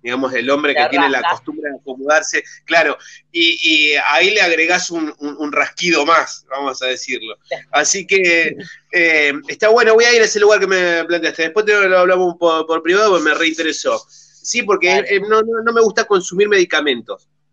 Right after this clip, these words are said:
Speaker 1: realmente, no
Speaker 2: A
Speaker 1: me
Speaker 2: mí
Speaker 1: gusta
Speaker 2: tampoco.
Speaker 1: y, eh, trato de, de evitarlo, así que si hay algo alternativo, eh, me, me gusta.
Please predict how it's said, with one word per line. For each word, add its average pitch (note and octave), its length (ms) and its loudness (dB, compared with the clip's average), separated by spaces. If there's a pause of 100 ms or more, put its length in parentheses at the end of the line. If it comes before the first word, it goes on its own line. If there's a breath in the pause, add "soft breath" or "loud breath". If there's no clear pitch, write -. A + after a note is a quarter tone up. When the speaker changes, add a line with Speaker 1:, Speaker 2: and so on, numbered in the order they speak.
(100)
Speaker 1:
realmente, D3+ 500 -2
no C3 100 0
Speaker 2:
A - 20 2
Speaker 1:
me D3+ 140 0
Speaker 2:
mí E3+ 60 4
Speaker 1:
gusta G3 420 2
Speaker 2:
tampoco. C#3+ 120 0
Speaker 1:
y, C3 240 -8 (420)
eh, B2+ 400 0
trato D#3 300 -2
de, C#3 180 2
de C3 100 0
evitarlo, F3 360 0
así F3+ 140 -6
que D3+ 100 -4
si D#3+ 140 -2
hay E3+ 60 4
algo E3+ 260 2
alternativo, E3 920 0 (380 soft breath)
eh, A#2 560 2
me, A2 340 -6
me A#2 220 -2
gusta. G2+ 460 -6